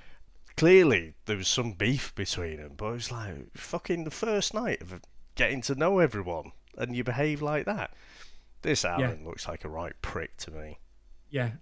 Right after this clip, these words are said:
Speaker 2: Uh, you know what, Dave? I'm glad you said that because I was watching it thinking, "Where the hell has this come from?" Like, it, it seemed just completely like they've edited something out that we've missed. So, so I am glad, I'm glad you picked up on that. I completely forgot. But yeah,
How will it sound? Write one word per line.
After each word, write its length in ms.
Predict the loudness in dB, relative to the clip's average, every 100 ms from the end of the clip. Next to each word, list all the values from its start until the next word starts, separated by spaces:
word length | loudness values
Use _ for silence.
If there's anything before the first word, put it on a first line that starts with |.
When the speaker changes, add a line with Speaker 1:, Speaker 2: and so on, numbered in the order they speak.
| 2
Speaker 2:
Uh, 40 |
you 180 | 6 8
know 100 | 10
what, 140 | 10
Dave? 180 | 10 10
I'm 80 | 10
glad 180 | 8 8
you 80 | 6
said 240 | 6 6
that 100 | 6
because 280 | 6 6 4 6
I 140 | 6
was 160 | 6 6
watching 320 | 4 2 -2
it 100 | 2
thinking, 320 | 2 2 0
"Where 200 | -2 0
the 80 | 2
hell 140 | 4
has 120 | 2 0
this 140 | -6
come 280 | -4 0 0
from?" 280 | 0 -6 -8 -12 -20 _ -20 _ _ 0
Like, 240 | 0 0
it, 380 | -2 2 2 4
it 160 | 2 4
seemed 380 | 2 4 6 6
just 180 | 4
completely 640 | 6 4 6 6 6 8 8
like 240 | 8 6
they've 140 | 4 6
edited 400 | 6 4 2 2
something 320 | 4 4 4
out 240 | 2 2
that 140 | 0 0
we've 160 | 2
missed. 440 | 4 4 2 -6 0
So, 200 | 4 4
so 180 | 8 8
I 160 | 10 8
am 100 | 8
glad, 140 | 6
I'm 100 | 8
glad 160 | 8 8
you 80 | 6
picked 220 | 4 4
up 80 | 4
on 40 |
that. 60 | 4
I 40 |
completely 420 | 0 4 2 2
forgot. 380 | 0 2 2 4
But 100 | 6
yeah, 200 | 8 6